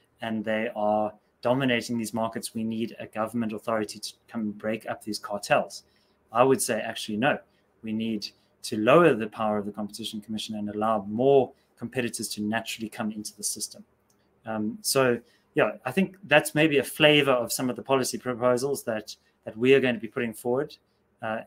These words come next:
at the F M F, and, uh, which we, which I myself am going to be writing about, as well as, uh, my colleagues and, and, and members of my team. But, uh,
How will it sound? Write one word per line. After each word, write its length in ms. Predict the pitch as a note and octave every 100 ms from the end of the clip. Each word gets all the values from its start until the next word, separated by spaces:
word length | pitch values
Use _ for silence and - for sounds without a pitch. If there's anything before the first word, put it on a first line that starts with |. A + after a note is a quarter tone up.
| _
at 180 | - A#2+
the 120 | - A#2+
F 160 | -
M 80 | A#2
F, 240 | A#2+ -
and, 200 | G#2+ G#2 G#2 _ _ _ _
uh, 140 | A2 G#2
which 340 | G2+ A#2+ -
we, 160 | B2 C3+ -
which 180 | A2+ -
I 120 | B2+
myself 380 | C3 A2+ E3 D#3
am 80 | A#2
going 140 | A#2+
to 40 | G#2+
be 200 | A2 A2
writing 340 | C3+ C3+ C3
about, 320 | A#2 A#2 A2
as 320 | A2 A#2+ G#2+
well 140 | A2 G#2+
as, 260 | G#2 - - _ _ -
uh, 100 | G#2+
my 180 | G#2 G2
colleagues 420 | - A2+ G#2+ -
and, 300 | G2+ G2 - _
and, 180 | G2+ G2+ _ -
and 160 | A2+ G2+ -
members 320 | G#2+ G#2 G#2
of 80 | G#2
my 120 | G2
team. 300 | - C3+ G#2+ _ _ _ _ _ _
But, 260 | - B2+ -
uh, 340 | D3 C3+ C3